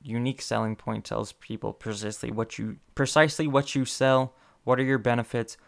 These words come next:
what makes your product special, why people buy from you instead of competitors. So what are my benefits? My benefits for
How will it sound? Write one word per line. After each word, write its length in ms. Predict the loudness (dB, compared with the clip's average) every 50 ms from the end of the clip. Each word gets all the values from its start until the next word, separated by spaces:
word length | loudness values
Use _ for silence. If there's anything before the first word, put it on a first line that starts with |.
| _ -2
what 120 | -2 0
makes 200 | 0 0 -2 -2
your 60 | -6 -6
product 320 | 0 4 4 4 4 2
special, 520 | -2 0 0 0 0 0 -2 -4 -4 -4 _ _ _ _ _ _ 0
why 160 | 2 2 2
people 680 | 2 -2 -4 -4 -4 -2 0 0 2 2 0 -2 _ _ _ _ _ _ _ _ _ _ -20 _ _ 0
buy 200 | 4 6 6 6
from 240 | 4 -2 -6 -4 -4
you 260 | -4 -2 -2 -2 -2
instead 340 | -4 -6 -6 -4 -4 -4 -4
of 120 | -4 -6
competitors. 680 | -10 -16 -14 -8 -8 -8 -8 -8 -12 -16 -16 -16 -18 _ _ _ _
So 420 | -14 -2 0 2 2 2 0 -4 -10 -8
what 260 | 0 4 4 6 6
are 80 | 4
my 160 | 4 4 2 2
benefits? 680 | 2 0 0 0 0 -4 -6 -12 -12 -12 -14 -14 -16 _ _ _ _ _ _ -10
My 200 | -2 2 2 2
benefits 720 | 4 2 2 2 2 0 0 -2 -2 -2 -4 -8 -14 -14 _ _ _
for 600 | _ _ -8 -4 -2 0 2 2 0 0 -4